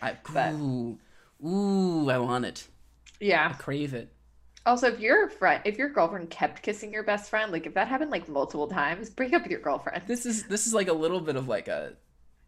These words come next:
Speaker 1: though, I, <laughs> I do wanna say,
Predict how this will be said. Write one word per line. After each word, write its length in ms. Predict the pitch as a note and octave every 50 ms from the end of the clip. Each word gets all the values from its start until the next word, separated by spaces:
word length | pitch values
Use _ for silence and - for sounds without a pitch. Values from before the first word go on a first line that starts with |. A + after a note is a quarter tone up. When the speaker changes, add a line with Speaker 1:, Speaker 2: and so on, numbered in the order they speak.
| _ _ _ - - - - - -
Speaker 1:
though, 420 | - D#3 D#3+ D3 B2 A2+ A2 F2 -
I, 320 | F#2+ C#3+ F3+ - - - - - -
<laughs> 100 | A3+ A3
I 120 | E3 - G3
do 180 | F#3 F3+ F3
wanna 180 | E3 D3+ D3+ C#3+
say, 180 | C3+ D3 C#3+